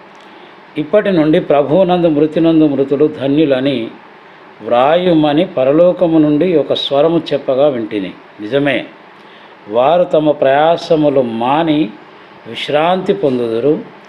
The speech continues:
వారి క్రియలు వారి వెంట పోవునని ఆత్మ చెప్పుచూ ఉన్నాడు." క్రీస్తునందు ప్రియ సహోదరి, సహోదరుడా, ఈ లోక జీవితం అంతా కూడా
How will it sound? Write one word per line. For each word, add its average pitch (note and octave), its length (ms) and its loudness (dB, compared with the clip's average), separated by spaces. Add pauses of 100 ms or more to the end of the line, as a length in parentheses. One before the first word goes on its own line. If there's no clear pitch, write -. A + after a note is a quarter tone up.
(340)
వారి B2 340 0
క్రియలు G3+ 760 2
వారి B2+ 320 2
వెంట C3 320 -2
పోవునని C3+ 920 -2 (640)
ఆత్మ D3 600 -2 (600)
చెప్పుచూ C#3 580 -6
ఉన్నాడు." A2 580 -6 (760)
క్రీస్తునందు D3+ 540 -4
ప్రియ B2+ 400 -4 (720)
సహోదరి, C3+ 560 0
సహోదరుడా, A#2+ 840 -4 (1000)
ఈ E3 80 -2
లోక A3 280 2
జీవితం G3+ 560 -2
అంతా E3 260 0
కూడా D#3 600 -2